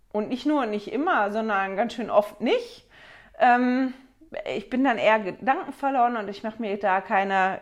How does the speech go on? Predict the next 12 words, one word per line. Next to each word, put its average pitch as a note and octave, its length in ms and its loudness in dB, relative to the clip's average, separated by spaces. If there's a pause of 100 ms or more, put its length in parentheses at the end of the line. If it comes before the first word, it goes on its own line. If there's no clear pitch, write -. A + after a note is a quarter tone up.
ja, A#3 320 2 (1120)
das F3 180 -8
hat B3+ 180 -4
keine A3 280 -2
Priorität. A3+ 840 -2 (340)
Und G#3 120 0
das C4 140 2
ist E4 140 -4
so F4 60 2
ein D4 100 4
bisschen D4 360 2
das, D4+ 220 4